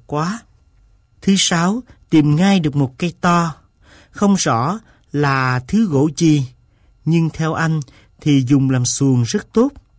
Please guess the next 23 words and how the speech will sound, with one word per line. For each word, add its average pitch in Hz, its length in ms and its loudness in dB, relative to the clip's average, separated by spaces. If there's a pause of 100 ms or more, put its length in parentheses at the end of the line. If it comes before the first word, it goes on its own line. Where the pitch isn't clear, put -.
(720)
Anh 160 380 0
định 131 240 2
đốt 190 240 0
lửa 131 360 2 (300)
để 123 240 0
khoét 196 400 -4
bên 175 200 0
trong, 175 280 0 (800)
nhưng 165 180 0
tôi 160 380 2
bày 139 440 -2
cho 165 140 -6
anh 151 220 0 (400)
cách 226 140 0 (100)
dùng 143 400 2
con 170 240 0
nêm 190 280 4 (340)
bằng 135 240 0
sắt 269 260 -4 (400)
mà 131 320 2
đục 135 260 0
cho 175 120 0
nhanh, 185 300 2